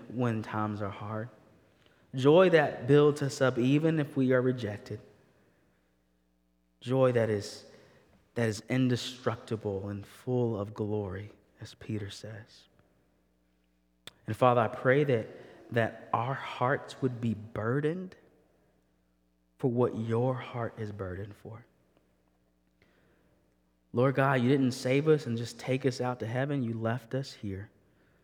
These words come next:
so that we could be your hands and your feet. So, Lord, give us the energy and the resolve to not only talk about helping people,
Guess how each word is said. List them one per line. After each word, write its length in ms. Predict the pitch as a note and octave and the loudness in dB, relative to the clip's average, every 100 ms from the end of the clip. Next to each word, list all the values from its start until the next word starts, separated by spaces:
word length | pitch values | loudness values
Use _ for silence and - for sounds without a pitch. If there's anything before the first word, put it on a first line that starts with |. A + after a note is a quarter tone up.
| _ - | _ -20
so 180 | - | -12
that 180 | G#2 G2+ | -10 -4
we 140 | A#2 A#2+ | -2 -2
could 240 | G#2+ A2 | -4 -6
be 100 | A2+ | -4
your 220 | G#2 G#2+ | -4 -6
hands 380 | G#2+ G#2+ G2 G2+ | -6 -8 -8 -8
and 120 | G#2 | -10
your 80 | G2 | -12
feet. 400 | - G#2+ A2 - - _ _ _ _ _ _ _ _ | -14 -16 -16 -18 -20 _ _ _ _ _ _ _ _
So, 140 | - | -8
Lord, 320 | A2 A2 G2 - | -4 -2 -2 -4
give 300 | A2+ B2+ D#3+ | -6 -4 -6
us 180 | D#3 | -8
the 220 | - G2+ - | -10 -10 -8
energy 720 | G#2 C3 D3+ - D#3 D#3+ D#3+ - _ _ _ - | -8 -6 -6 -8 -10 -8 -10 -14 _ _ _ -10
and 220 | A#2 B2 | -6 -2
the 80 | B2+ | -2
resolve 760 | B2+ A#2+ G#2+ G#2+ F#2 G2+ G2+ - _ _ _ _ _ _ - | -2 -4 -4 -4 -4 -8 -14 -20 _ _ _ _ _ _ -16
to 100 | A#2+ | -8
not 260 | G#2+ C3 - | -4 -4 -2
only 280 | C#3+ D3 C#3 - | -2 -2 -2 -8
talk 580 | - - C#3+ A#2+ - - | -16 -2 0 0 -6 -12
about 380 | G#2+ G2+ G2 - | -8 -8 -8 -12
helping 340 | G2 - G2+ | -14 -14 -16
people, 400 | - _ - A2 | -18 _ -20 -20